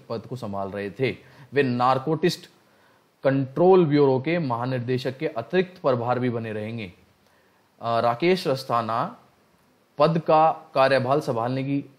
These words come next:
अ, तारीख से इकतीस जुलाई दो हज़ार इक्कीस तक बीएसएफ के महानिर्देशक के रूप में रहेंगे। वे दो, अ, उन्नीस सौ चौरासी बैच के आईएएस अधिकारी भी रहे हैं।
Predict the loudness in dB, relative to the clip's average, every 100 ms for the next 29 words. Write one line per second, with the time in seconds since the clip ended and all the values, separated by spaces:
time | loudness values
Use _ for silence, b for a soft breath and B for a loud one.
0 | -12 -10 -6 -2 0 -2 -2 -2 -2 -2
1 | -8 -6 -6 -4 0 0 2 0 0 -2
2 | -2 -2 0 -2 -4 -8 -6 -6 -4 -2
3 | -2 0 -2 -2 -4 -4 -4 -8 -14 -10
4 | -8 -8 -6 -8 -8 -6 -6 -6 -10 -10
5 | -10 -10 -8 -8 -10 B -10 -2 -2 0
6 | 0 0 -2 -6 -2 -2 -2 -4 -6 -2
7 | -4 -2 -4 -6 -6 -10 -10 -8 -8 -10
8 | -12 -16 -16 -16 -12 -10 -10 -10 -12 -12
9 | -16 -16 -16